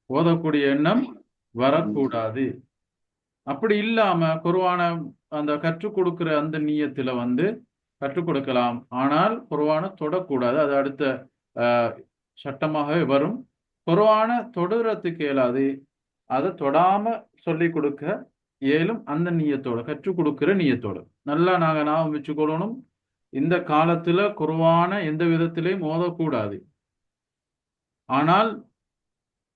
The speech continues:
ஒரு கற்றுக் கொடுக்கக்கூடிய, பிறருக்கு சொல்லிக் கொடுக்கக்கூடிய ஒரு சூழல்,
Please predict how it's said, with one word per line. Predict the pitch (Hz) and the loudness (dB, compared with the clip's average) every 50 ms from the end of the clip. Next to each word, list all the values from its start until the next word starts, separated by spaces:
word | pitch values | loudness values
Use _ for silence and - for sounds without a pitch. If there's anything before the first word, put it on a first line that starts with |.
| _ _ _ | _ _ _
ஒரு | - 143 151 160 165 | -6 -4 -2 -2 0
கற்றுக் | 170 165 165 - 226 240 208 233 | 0 -2 -2 -2 -6 -4 -2 -2
கொடுக்கக்கூடிய, | 220 220 196 220 208 214 196 190 185 180 180 160 123 110 104 - - _ | -2 0 2 0 0 2 2 2 4 4 4 2 2 0 -2 -6 -10 _
பிறருக்கு | - 165 175 202 214 214 208 214 208 | -2 0 0 2 2 0 0 -2 -4
சொல்லிக் | - 190 185 196 208 202 208 | -4 -4 -2 -2 -2 -2 -2
கொடுக்கக்கூடிய | 196 180 175 175 170 165 165 170 165 165 165 156 139 117 107 - - | -2 -2 0 -2 -4 -4 -2 -2 0 0 2 0 0 -2 -4 -8 -10
ஒரு | - 151 151 160 160 | -8 -8 -6 -6 -6
சூழல், | - 185 190 190 175 147 107 98 - | -4 0 2 2 2 2 0 -2 -8